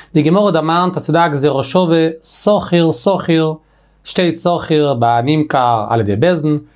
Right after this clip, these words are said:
שטייט שכיר בדיבור, וואס ער פארקויפט זיך אליין, און מען לערנט דארויס, די הלכה איז איינע פון די צווייטע. אויב מען דערמאנט, אז עס איז עפעס א מאן דאמר, וואס ער האלט נישט די גזירה שווה, און מיר זוכן, ווער דער מאן דאמר. האט מען געברענגט, לכאורה, דאס דארט איינע קמא פון רב אלעזר,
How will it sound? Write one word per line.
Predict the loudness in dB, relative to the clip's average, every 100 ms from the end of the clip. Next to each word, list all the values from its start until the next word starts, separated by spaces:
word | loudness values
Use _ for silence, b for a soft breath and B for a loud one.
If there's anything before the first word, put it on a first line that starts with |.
| b
שטייט | -4 -2 -2
שכיר | 0 0 2 0
בדיבור, | 0 0 0 2
וואס | 2 0
ער | -6
פארקויפט | -2 -4 -2
זיך | -4
אליין, | 0 0 0 -2 -8 -20 B B 0
און |
מען | 2
לערנט | 2 0
דארויס, | 0 0 0
די | 0
הלכה | 0 0 -2
איז | 0
איינע | 0 0
פון | 2
די | 0
צווייטע. | 2 0 0 -4 -6 -16 B B
אויב | -4 -2
מען | -2
דערמאנט, | 0 0 0 -2 -4 -6
אז |
עס | -2
איז | 0
עפעס | 0 0
א |
מאן | -2 -2
דאמר, | 0 0 2 0
וואס | 0 0 -2
ער | -4 -2
האלט | -2 -2 -2
נישט | 0 2
די | 2
גזירה | 2 2 0
שווה, | 0 -2 -2 -6 -12 _ B B B
און | 2
מיר | 4 4
זוכן, | 4 2 2
ווער | 2 2
דער | 2
מאן | 0 0
דאמר. | 0 0 -2 -4 _ _ B B -4
האט | -2
מען | 0
געברענגט, | 0 2 2 0 -2
לכאורה, | -4 -2 0 2 2 2
דאס | 0 0
דארט | 0 0 -2
איינע | -4
קמא | -2 0 0 0 -2
פון | -2 -2
רב | 0
אלעזר, | 0 2 0 0